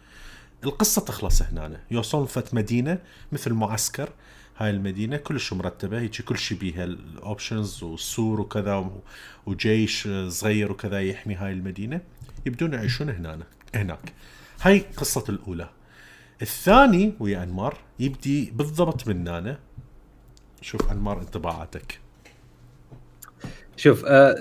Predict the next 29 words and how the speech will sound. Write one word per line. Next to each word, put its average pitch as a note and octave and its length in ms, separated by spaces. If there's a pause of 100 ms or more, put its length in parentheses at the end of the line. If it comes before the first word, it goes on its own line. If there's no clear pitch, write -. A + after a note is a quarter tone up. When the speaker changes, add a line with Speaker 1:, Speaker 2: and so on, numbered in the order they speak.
(240)
Speaker 2:
الجزء D3+ 320
الأول، G2+ 760
آه، F#2 380 (200)
اللي F#2 200
دا، E2+ 380
اللي F#2 160
دا، F2 160
شو E2+ 140
اسمه، E2 240
اللي E2 340
سمعونه، D#2+ 520
الجزء A#2 240
الأول A2 280
كانت، G2 540
آه، D#2+ 400 (380)
من F#2 220
أولى A#2 260
اللعبات E2 640
اللي D#2+ 300
جابت F#2 540
موضوع E2 420
الكومبانيونشيب F2 920 (420)
بالألعاب، E2 600
إنه D#2 180
يكون E2+ 300
أحد - 360
وياك E2+ 280
طول F2+ 220
اللعبة، F#2 420